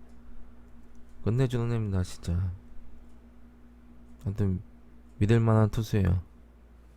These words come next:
그래서 적중했습니다. 그리고 오클랜드. 오클랜드도 오늘 진짜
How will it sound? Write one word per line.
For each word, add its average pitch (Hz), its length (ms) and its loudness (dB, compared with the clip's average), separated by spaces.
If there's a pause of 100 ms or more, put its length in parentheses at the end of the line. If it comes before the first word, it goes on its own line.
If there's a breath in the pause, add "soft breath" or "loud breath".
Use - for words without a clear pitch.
(1160 loud breath)
그래서 120 480 0 (460)
적중했습니다. - 800 -4 (3250 loud breath)
그리고 104 680 0
오클랜드. 92 580 -2 (1800 loud breath)
오클랜드도 135 720 2
오늘 104 340 2
진짜 92 600 0